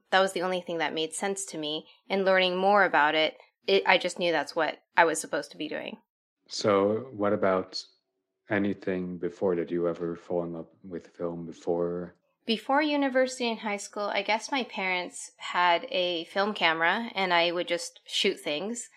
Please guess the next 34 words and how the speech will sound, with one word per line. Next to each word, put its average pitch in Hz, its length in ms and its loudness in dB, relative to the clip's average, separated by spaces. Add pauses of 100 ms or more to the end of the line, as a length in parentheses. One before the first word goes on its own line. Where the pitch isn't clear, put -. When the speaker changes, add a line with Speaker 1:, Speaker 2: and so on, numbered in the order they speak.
(380)
Speaker 1:
Um, 165 380 2
they 180 100 6
weren't 185 260 4
any 175 220 0
good. 165 300 8
It 165 80 4
was 165 140 -4
just 165 180 -6
me 170 140 -2
filming 165 500 -2
whatever 170 760 2 (120)
me 185 140 -6
and 175 80 -4
my 160 120 -2
brother 170 280 2
and 170 100 -4
sister 170 360 -6
did. 160 280 -2
So 160 340 2 (360)
I - 60 2
would 180 160 2
say 170 120 0
that 165 160 4
was 170 180 0
the 165 100 -2
extent 156 480 -6
of 156 180 -4 (180)
<laughs> - 920 -8
my 165 480 6
movie 175 260 0
making 165 420 -2
before 165 300 -2
high 156 160 0
school. 170 460 -4